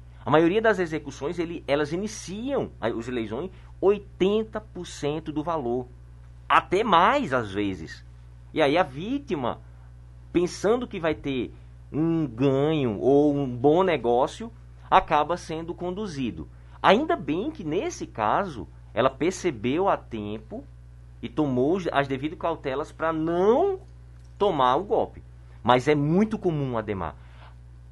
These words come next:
Tenta-se fazer a compra, realiza-se o pagamento, e aí o este-, o, o, o golpista do outro lado começa a criar problemas.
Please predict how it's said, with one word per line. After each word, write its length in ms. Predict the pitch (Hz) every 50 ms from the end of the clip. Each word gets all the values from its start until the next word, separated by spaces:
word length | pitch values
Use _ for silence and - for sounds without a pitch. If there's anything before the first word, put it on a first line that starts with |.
| - - - - - - -
Tenta-se 460 | - 196 190 226 247 240 214 - -
fazer 220 | - 160 139 135 131
a 40 | 120
compra, 400 | - 101 104 110 107 - - - - - - - -
realiza-se 720 | 120 151 175 175 175 180 202 247 285 254 269 262 - 240
o 40 | 226
pagamento, 920 | - - 180 185 185 190 180 165 156 156 156 156 180 208 - - 262 277 - - - - - - - - - - - -
e 160 | - 175 202
aí 240 | 202 196 190 202 220
o 100 | 240 247
este-, 320 | 233 - - 214 214 208 -
o, 60 | 175
o, 300 | 180 165 160 170 160 170
o 40 | 160
golpista 580 | 160 185 180 185 - 170 180 185 175 - 156
do 80 | 143 143
outro 260 | 156 165 160 175 147
lado 420 | 147 135 131 127 123 101 90 82 - - - - -
começa 500 | 185 185 165 160 175 190 240 - - 262
a 40 |
criar 320 | - - 214 196 180 175 175
problemas. 800 | - 170 160 143 120 127 131 131 139 156 170 185 - - -